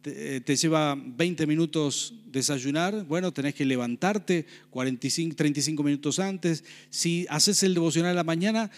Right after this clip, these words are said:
y te lleva media hora, bueno, tenés que levantarte una hora y cinco antes para llegar bien y calcular hacia atrás. Y si es una dama y se va a maquillar, bueno, son tres horas más, ¿verdad? Entonces,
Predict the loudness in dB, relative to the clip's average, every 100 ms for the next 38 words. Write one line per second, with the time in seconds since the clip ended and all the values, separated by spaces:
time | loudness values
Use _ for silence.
0 | -18 -20 -6 -2 2 2 2 2 4 4
1 | 4 4 2 2 0 0 0 0 0 2
2 | 2 2 2 2 -2 -4 -2 0 0 -2
3 | -4 -6 -4 0 0 -2 -2 -4 -4 -6
4 | -6 -4 -4 0 0 0 -2 -6 -2 -2
5 | 2 2 2 0 -2 0 0 0 -6 -8
6 | -2 4 4 4 4 2 2 0 2 4
7 | 4 2 2 2 2 0 0 0 0 0
8 | 2 2 2 2 2 2 -2 -10 -16 -4
9 | 2 4 6 2